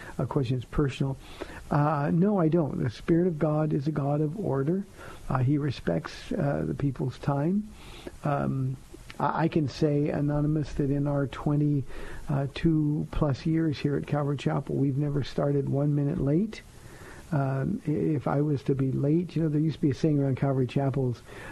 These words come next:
uh, "Oh, we're on Calvary time." Uh, eh, which means they were being, starting, uh, services five minutes late, ten minutes late.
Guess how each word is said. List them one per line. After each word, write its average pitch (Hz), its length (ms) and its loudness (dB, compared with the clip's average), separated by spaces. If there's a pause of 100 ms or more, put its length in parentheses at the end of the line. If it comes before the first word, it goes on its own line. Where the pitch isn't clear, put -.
uh, 127 180 2
"Oh, 151 120 4
we're 139 220 4
on 135 180 2
Calvary 123 460 2
time." 123 360 0 (440)
Uh, 135 320 2
eh, - 240 -2
which 151 340 0
means 151 380 2
they 147 100 0
were 131 160 0
being, 135 480 0
starting, 131 720 0
uh, - 60 0
services 139 440 0
five 135 260 0
minutes 131 260 0
late, 131 180 0
ten 135 140 2
minutes 127 200 -2
late. 131 180 0